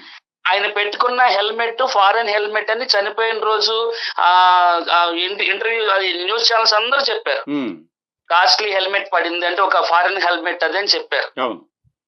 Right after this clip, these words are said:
Speaker 1: మరి అంత డబ్బు విషయంలో పిసినారిగా ఉండేటువంటి వ్యక్తి ఇప్పుడు, ఆ, ఉండేటువంటి వ్యక్తి ఇప్పుడు ఆయన జర-, రాజమండ్రి, హైదరాబాద్ నుంచి రాజమండ్రి జర్నీ చేస్తూ
Speaker 2: ఉమ్.
Speaker 1: ఒకవేళ ఆయన point of view-లో ఆలోచిస్తే డబ్బులు ఎక్కువ ఖర్చు పెడితే ఇష్టం లేదు అంటున్నాడు కాబట్టి
Speaker 2: ఉమ్.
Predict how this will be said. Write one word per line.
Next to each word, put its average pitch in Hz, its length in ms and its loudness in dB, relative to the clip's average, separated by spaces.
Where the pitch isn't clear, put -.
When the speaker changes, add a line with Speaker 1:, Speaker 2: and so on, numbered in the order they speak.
Speaker 1:
మరి 170 100 2
అంత 214 280 0
డబ్బు 226 400 2
విషయంలో 254 480 0
పిసినారిగా 226 680 2
ఉండేటువంటి 214 460 -2
వ్యక్తి 180 340 -4
ఇప్పుడు, 175 360 -2
ఆ, 170 180 2
ఉండేటువంటి 202 640 -2
వ్యక్తి 185 220 -2
ఇప్పుడు 190 160 0
ఆయన 180 200 2
జర-, 175 440 0
రాజమండ్రి, 202 480 2
హైదరాబాద్ 226 520 0
నుంచి 233 240 -4
రాజమండ్రి 208 600 0
జర్నీ 190 280 -2
చేస్తూ 180 560 -2
Speaker 2:
ఉమ్. 143 280 0
Speaker 1:
ఒకవేళ 254 280 2
ఆయన 214 420 2
point 226 500 2
of 233 80 0
view-లో 220 220 0
ఆలోచిస్తే 202 580 2
డబ్బులు 180 380 0
ఎక్కువ 202 300 -2
ఖర్చు 185 240 2
పెడితే 175 300 -2
ఇష్టం 196 260 0
లేదు 190 120 0
అంటున్నాడు 180 340 0
కాబట్టి 139 500 -4
Speaker 2:
ఉమ్. 127 240 -4